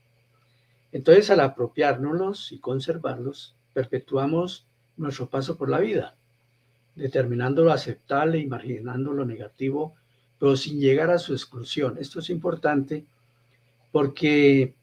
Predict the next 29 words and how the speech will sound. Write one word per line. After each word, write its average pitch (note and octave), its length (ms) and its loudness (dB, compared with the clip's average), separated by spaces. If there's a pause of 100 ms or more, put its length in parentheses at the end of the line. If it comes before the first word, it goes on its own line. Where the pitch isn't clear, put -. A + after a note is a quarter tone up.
(180)
eh, C#3 420 2
en C#3 140 -2
al-, C3 260 -2
en, C3+ 200 -2
en, B2 240 -4
en B2+ 140 -8
algunas D#3 460 -2
oportunidades C3+ 640 -4
la D3 100 0
gente C3+ 280 -4
dice, D3+ 320 -4 (320)
"No, E3+ 260 0
pero, B2 400 2
pero, A#2+ 300 -10
pero A2+ 220 -10
hay C3 160 -4
cosas E3+ 360 0
que, C3 300 0
del A#2+ 180 -6
pasado D3 420 -2
que C#3+ 120 -6
no C3+ 100 -4
sirven D#3 320 -4
para C#3 220 -2
nada, G3 180 2
entonces C#3 300 -2
hay C#3+ 120 -4
que D3+ 140 -4
desaparecerlas". C#3+ 960 -4